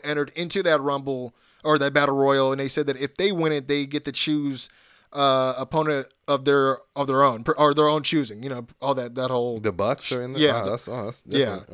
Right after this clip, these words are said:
Speaker 2: Okay.
Speaker 1: Which I thought that was kinda cool.
Speaker 2: Mm-hmm.
Speaker 1: Um, but I thought they were gonna tease, like, maybe the Good Brothers were in it too or
Speaker 2: Yeah,
Speaker 1: something.
Speaker 2: yeah, that's what I thought.
Speaker 1: But, you know, when, but all, the interesting thing is when they talk about choosing their own opponent, they actually tease, like, towards the Good Brothers.
Speaker 2: Mm.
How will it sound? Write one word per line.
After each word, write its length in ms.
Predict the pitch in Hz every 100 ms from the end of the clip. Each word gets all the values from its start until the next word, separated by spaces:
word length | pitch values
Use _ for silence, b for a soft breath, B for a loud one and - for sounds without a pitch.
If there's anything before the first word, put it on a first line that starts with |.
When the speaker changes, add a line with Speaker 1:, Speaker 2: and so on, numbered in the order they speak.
| 104
Speaker 2:
Okay. 100 | 101
Speaker 1:
Which 120 | 165 165
I 60 |
thought 180 | 196 247
that 120 | 220
was 140 | 190 -
kinda 220 | 190 135
cool. 320 | - 156 101 -
Speaker 2:
Mm-hmm. 540 | 113 113 110 _ 147
Speaker 1:
Um, 240 | 143 143 143
but 100 | 139
I 120 | 160
thought 200 | 175 165
they 60 |
were 100 | 160
gonna 160 | 151 143
tease, 240 | 131 147 135
like, 100 | 131
maybe 140 | 131
the 60 | 120
Good 160 | 120
Brothers 320 | 131 127 120 113
were 60 |
in 80 | 120
it 100 | 110
too 160 | - 127
or 40 |
Speaker 2:
Yeah, 80 | 113
Speaker 1:
something. 180 | 104 92
Speaker 2:
yeah, 120 | 95
that's 220 | 87 104 101
what 80 |
I 40 | 85
thought. 140 | 104
Speaker 1:
But, 240 | - 156 175
you 60 |
know, 140 | 175 151
when, 320 | 143 156 151
but 280 | 147 147 -
all, 220 | 151 165
the 180 | 147 143 139
interesting 420 | 185 180 175 151
thing 160 | 160 185
is 240 | 185 147
when 120 | 147
they 100 | 139
talk 180 | 135 151
about 200 | 147 143
choosing 260 | 165 143 139
their 100 | 135
own 120 | 123
opponent, 360 | - 160 151 127
they 140 | 135
actually 220 | 135 127
tease, 600 | 110 - 226 185 123 107
like, 220 | 127 117
towards 280 | 110 143 127
the 60 | 117
Good 160 | 120
Brothers. 320 | 110 107 92 85
Speaker 2:
Mm. 340 | 107 101 85